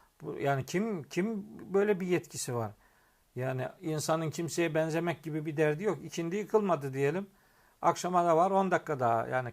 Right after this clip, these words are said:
kılma mı diyeceksin adama yani? İşte farzı kılabilir de nafileyi kılamaz. E peki nafile yani başkası adına mı kılınan bir namaz yani? Ne demek yani? İbadet Allah için yapılır. Yani bunun farzının da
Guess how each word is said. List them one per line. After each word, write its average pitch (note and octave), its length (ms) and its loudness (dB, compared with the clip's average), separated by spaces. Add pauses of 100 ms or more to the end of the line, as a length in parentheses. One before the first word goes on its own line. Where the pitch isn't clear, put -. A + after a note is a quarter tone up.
kılma A3 360 8
mı C#3 140 0
diyeceksin A#2 500 -6
adama G2+ 360 -8
yani? D#2+ 300 -12 (880)
İşte A#3 200 4
farzı G#3+ 360 10
kılabilir A3+ 580 6
de G#3+ 120 6
nafileyi G#3 400 6
kılamaz. D3 400 0
E B2+ 60 -4
peki F#3+ 300 0
nafile G3+ 380 6
yani F#3 280 2
başkası E3 400 2
adına G#3+ 260 4
mı C3+ 120 -4
kılınan A#2 400 -6
bir G#2 80 -8
namaz G2 320 -8
yani? G2 300 -12 (600)
Ne G#3+ 140 4
demek D3 340 2
yani? G2 340 -8 (480)
İbadet E3 440 4
Allah A3 300 12
için G#3 240 -2
yapılır. A2+ 480 -2
Yani A#2 300 -6
bunun C#3 260 -4
farzının D#3 640 0
da C#3 220 8